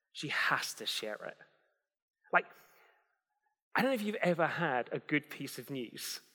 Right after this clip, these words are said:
Like, I, my guess is that every single one of us has. Just one. You may not have had lots, but I reckon you've had one. One piece of news. And when you have that one piece of news, it isn't that you kind of keep it to yourself. You can't help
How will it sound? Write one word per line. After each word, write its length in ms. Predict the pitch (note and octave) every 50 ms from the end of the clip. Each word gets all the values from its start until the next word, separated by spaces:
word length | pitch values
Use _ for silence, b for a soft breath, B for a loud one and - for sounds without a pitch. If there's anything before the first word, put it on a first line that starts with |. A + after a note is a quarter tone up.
| _ _ _ _ _ _ _ _ _ _ _ -
Like, 180 | F#3+ G3 - B F3+ B
I, 100 | - G3+
my 200 | A3 A#3 B3 C4+
guess 320 | B3+ C4 C4+ C4 B3 - A3+
is 100 | G3+ -
that 160 | G3+ G3 - -
every 300 | F#3 G#3 G3+ F3+ - F#3
single 340 | - - F#3+ F3+ D#3 D#3 C#3+
one 180 | C#3+ D#3 D3
of 100 | C#3+ C3
us 120 | - A#2 -
has. 300 | - B2+ A2+ G2 G#2 -
Just 180 | - C4 -
one. 260 | A3+ G#3+ A3+ D3+ G#2 G2+
You 1000 | - - - - _ _ _ _ _ _ _ _ _ _ _ _ _ _ _ B3+
may 40 |
not 120 | D4 D4+ C4
have 220 | A3+ - A3 A3
had 40 | F#3+
lots, 260 | G3 G3+ D3 - -
but 80 | - F#3+
I 60 | G3
reckon 220 | G3+ B3 - B3+
you've 80 | B3 G#3
had 240 | G3+ F#3+ D#3 D3 D#3
one. 280 | F3 E3+ B2+ G2+ G2+ - - - - - - _ _ _ _ _ _ _ _ _ _
One 420 | E3 C#3+ C#3+ G3+ A3+ A#3 A#3+ A#3+
piece 300 | A3 - - G#3 F3 -
of 120 | F#3+ F3 -
news. 280 | F3+ F3 D3+ C3 -
And 120 | F3 F3+ E3+ B B B B B
when 120 | B A#3 C4+
you 60 | C#4+
have 80 | - -
that 160 | B3+ F#3 F#3
one 380 | F#3 F#3 G#3+ A3+ B3 C4 B3
piece 240 | - - A3 F#3 -
of 100 | F#3+ D#3+
news, 240 | G3+ G3+ F3+ D3+ B2+
it 80 | - -
isn't 240 | A3+ C4 A#3+ B3+
that 100 | B3 G#3
you 240 | F#3+ G3+ G#3 G#3 F#3 B B B B B B _
kind 180 | - - F3+ F3
of 40 | - - -
keep 240 | - - A3 G3+ -
it 100 | G3 -
to 100 | - -
yourself. 260 | E3+ D3+ - E3+ - G3
You 60 | F#3
can't 260 | - - B3+ C4+ A#3
help 540 | - - - - C4+ F3 B2+ - - -